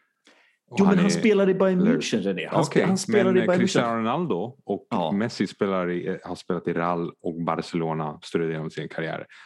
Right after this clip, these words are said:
Speaker 1: Så då måste man använda samma argument mot, eh, Messi och Cristiano. De har aldrig spelat i de mindre klubbarna.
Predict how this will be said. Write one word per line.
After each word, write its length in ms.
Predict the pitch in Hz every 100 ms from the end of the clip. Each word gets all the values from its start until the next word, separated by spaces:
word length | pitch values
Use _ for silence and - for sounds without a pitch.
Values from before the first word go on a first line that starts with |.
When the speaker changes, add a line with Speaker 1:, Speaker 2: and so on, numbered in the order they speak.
| -
Speaker 1:
Så 140 | -
då 200 | 104 139
måste 260 | 180 147 147
man 120 | 117
använda 320 | 107 101 98
samma 380 | - 101 92 87
argument 460 | 90 90 90 85
mot, 300 | - 82 -
eh, 180 | 80 80 -
Messi 340 | - 90 85 90
och 120 | -
Cristiano. 440 | 80 - 123 95 - - - -
De 160 | -
har 60 | 214
aldrig 220 | 226 175
spelat 340 | - 85 -
i 300 | - 60 - -
de 160 | 87
mindre 220 | 82 76 76
klubbarna. 380 | - 78 78